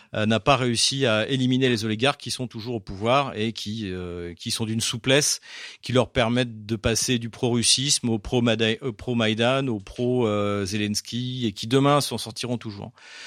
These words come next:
Donc voilà, c'était, je, je trouvais que c'était intéressant du point de vue historique, euh, d'essayer de comprendre, euh, ce qui s'était passé, mais j'en reparlerai d'ailleurs dans mon prochain bulletin, parce que à mon avis c'est un point important, voilà, c'est, c'est,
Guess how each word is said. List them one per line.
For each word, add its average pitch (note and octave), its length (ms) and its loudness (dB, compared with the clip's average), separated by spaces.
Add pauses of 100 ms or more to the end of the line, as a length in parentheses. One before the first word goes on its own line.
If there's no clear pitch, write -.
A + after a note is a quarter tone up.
(240)
Donc A#2 100 4
voilà, A#2+ 200 6
c'était, A2+ 560 2
je, A2 120 -4
je G#2+ 160 -6
trouvais B2+ 300 2
que - 60 -4
c'était A#2+ 160 -2
intéressant A#2+ 460 2
du A#2+ 100 -4
point A2+ 200 -4
de G#2+ 60 -2
vue A2+ 120 -4
historique, B2+ 520 -2 (460)
euh, G#2 120 -2
d'essayer A2 280 0
de - 60 -14
comprendre, B2 520 0
euh, G#2 540 0
ce - 100 -6
qui G#2+ 80 -8
s'était A#2+ 200 0
passé, A#2+ 220 0
mais C#3+ 80 4
j'en B2+ 100 0
reparlerai C#3+ 440 4
d'ailleurs B2+ 240 2
dans A#2+ 80 -2
mon A#2 80 0
prochain A#2 320 -4
bulletin, A#2+ 360 -2
parce G2 180 -8
que - 100 -8
à G#2+ 40 -2
mon G#2+ 120 -2
avis G#2+ 180 -4
c'est A2+ 160 -4
un G2+ 80 -2
point A#2+ 180 -2
important, A2+ 420 -4
voilà, G#2 200 -2
c'est, - 200 -10
c'est, - 180 -16